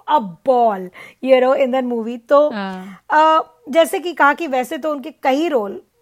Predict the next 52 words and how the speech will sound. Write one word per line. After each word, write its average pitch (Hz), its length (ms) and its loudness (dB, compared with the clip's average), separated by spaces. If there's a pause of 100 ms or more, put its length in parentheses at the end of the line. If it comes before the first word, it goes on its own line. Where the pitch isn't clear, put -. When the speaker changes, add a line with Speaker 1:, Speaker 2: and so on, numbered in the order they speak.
Speaker 1:
हैं 240 220 -4
जिन 220 280 -2
पे 240 100 -6
हम 240 220 -6
घंटों 240 380 -4
बात 208 220 -4
कर 214 140 -10
सकते 208 380 -14
हैं, 220 80 -8
और 220 120 -8
हमने 220 260 -10
कई 240 260 -6
एपिसोड्स 262 500 -4
की 302 240 -8
भी 262 140 -6
हैं 208 220 -6
इन 208 60 -12
पॉडका-, 202 560 -12
इ-, 233 80 -10
इस 220 220 -14
पॉडकास्ट 185 640 -12
पर। 226 200 -4 (380)
हमने 247 340 -4
एक, 247 220 -8
अम, 226 500 -2
आकाश 233 340 -4
Speaker 2:
हम्म। 185 100 -8
Speaker 1:
खुराना 233 360 -4
के 233 140 -10
साथ 226 240 -6
अपारिता 214 500 -8
ने 208 100 -12
इंटरव्यू 208 380 -10
किया 214 340 -6
for 214 420 -6 (360)
the 240 100 -2
movie 247 300 -4 (100)
कारवां, 208 440 0 (380)
अ, 220 500 -4
और 240 320 2
फिर 247 220 -4
अभिनय 269 360 -4
देव 262 160 0
की 262 140 -10
जो 247 120 -2
ब्लैकमेल 233 500 -4
थी, 262 180 -8
वो 247 100 -2
अपारिता 220 400 -4
और 202 80 -4
मैंने 233 280 -2
साथ 226 260 -4